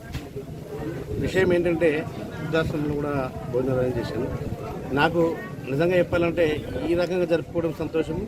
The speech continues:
నేను ఇంకా మున్ముందుగా జనరల్గా అందరూ దేవుడికి దండం పెట్టేటప్పుడు ఏది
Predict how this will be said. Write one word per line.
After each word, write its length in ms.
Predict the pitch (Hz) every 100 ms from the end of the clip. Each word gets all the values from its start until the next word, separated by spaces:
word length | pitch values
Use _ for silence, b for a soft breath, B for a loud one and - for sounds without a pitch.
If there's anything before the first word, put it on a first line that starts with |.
| - - - - 127
నేను 120 | 147 160
ఇంకా 120 | 160 143
మున్ముందుగా 460 | 180 180 170 143 127
జనరల్గా 300 | 151 175 190 170 - - 127
అందరూ 260 | 156 180 165 - - - - - - - - - 139
దేవుడికి 260 | 165 180 156
దండం 200 | 160 165
పెట్టేటప్పుడు 440 | 151 160 139 147 143 - - - - - - - - 143
ఏది 120 | 160